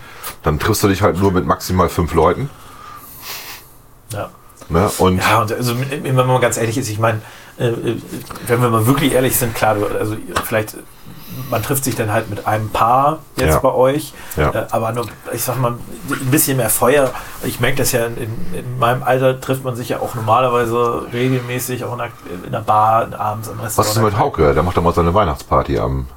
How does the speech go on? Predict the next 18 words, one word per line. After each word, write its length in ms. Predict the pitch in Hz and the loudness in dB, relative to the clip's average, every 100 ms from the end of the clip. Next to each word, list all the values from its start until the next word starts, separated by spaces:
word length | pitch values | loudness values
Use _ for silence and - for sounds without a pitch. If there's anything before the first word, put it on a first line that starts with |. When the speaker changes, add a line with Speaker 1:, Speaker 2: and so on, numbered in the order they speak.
| - - | -18 -4
Speaker 1:
zweiten 260 | 73 67 67 | 0 0 0
oder 100 | 65 | -2
dritten 240 | 67 67 | -2 0
Weihnachtstag. 500 | 76 69 60 - 64 - - - - - - 135 | 0 0 -4 -4 -4 -6 -18 -20 -20 -20 -10 -6
Speaker 2:
Ich 120 | - | 0
bin, 280 | 156 135 147 | 0 0 0
äh, 560 | 143 139 135 - - | 2 2 -2 -8 -4
auf 140 | - - | -2 0
jeden 140 | 156 | -2
Fall 80 | 135 | -2
nicht 160 | 143 - | 0 0
eingeladen, 400 | 190 127 110 - - - | 2 4 2 2 -4 -6
<laughs> 220 | 233 - | -4 0
sagen 300 | 170 120 190 147 | 0 2 0 0
wir 100 | 131 | 0
mal 100 | 170 | 0
so. 220 | 127 233 - | 2 2 2
Speaker 1:
Oh. 220 | - 98 | 2 2